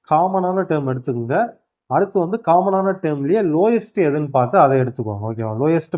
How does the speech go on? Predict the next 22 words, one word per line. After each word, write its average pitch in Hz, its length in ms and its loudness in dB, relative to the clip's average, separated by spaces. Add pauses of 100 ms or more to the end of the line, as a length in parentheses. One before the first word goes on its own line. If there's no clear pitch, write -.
பவர் 139 260 2
எதுக்கு 127 220 0
இருக்கோ 120 220 0 (720)
அதை 120 180 2
எடுத்துக்கோங்க, 123 520 -2
அதுதான் 120 300 0
ஆன்சர். 151 360 -4 (880)
So, - 140 -4 (120)
அடுத்து 156 460 -2
இந்த 151 260 -4 (100)
கொஸ்டினும் 160 420 0
அதே 135 180 2
மாதிரி 117 240 -4
தான், 135 200 0 (1800)
இதையும் 156 240 0
நீங்க 147 140 0
ட்ரை 139 180 0
பண்ணி 131 220 0
பாருங்க. 131 220 2
இதுக்கு 156 280 0
வந்து 160 160 -2
ஃபர்ஸ்ட் 147 240 -2